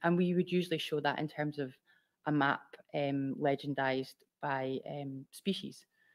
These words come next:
So in this map, you can see the green areas are Scots pine, the blue are Sitka spruce, uh, the red hatched areas are unplanted, so they've been felled. So, and that's all stored in our forestry database. Um, then the long-term forest plan layers would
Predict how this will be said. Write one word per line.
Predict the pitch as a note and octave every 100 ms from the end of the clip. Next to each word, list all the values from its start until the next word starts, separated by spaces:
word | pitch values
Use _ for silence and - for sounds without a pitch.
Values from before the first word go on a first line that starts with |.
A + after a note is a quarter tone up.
| _ _
So | - D3+ C#3+ - -
in | D#3+
this | D3 D3
map, | C3+ -
you | C#3+
can |
see | -
the | C#3+
green | C3+ D#3
areas | D3 C#3+ C3+
are | C3
Scots | - C3+ - -
pine, | C#3+ C#3+
the | C#3 C#3
blue | D3+ D3
are | C3+
Sitka | - D3+ -
spruce, | - C#3 C3 - - _ _ _ _
uh, | C#3+ C#3
the | D3
red | C#3 C3+ -
hatched | A2 - C#3+
areas | C3 C3 B2+ -
are | C#3 B2+ - -
unplanted, | C#3+ C3+ - B2+ - -
so |
they've | C3+ C#3
been | - C#3
felled. | - - - _ _ _ _ _ _ _ _
So, | - D#3 -
and | E3
that's | F3 E3+
all | E3
stored | D#3 D#3+ D3
in | C#3+
our | C#3 C3+
forestry | D3 C#3 - C3
database. | C3+ - - D#2+ C3 - - _ _
Um, | C#3+ C3+ C3 B2+ _ _ -
then | D#3
the | D3+
long-term | E3+ E3+ D#3 D3 -
forest | D3 C#3 -
plan | D#3 D3+ D#3+ E3+
layers | E3 E3+ F3+ - - - _ _
would | D3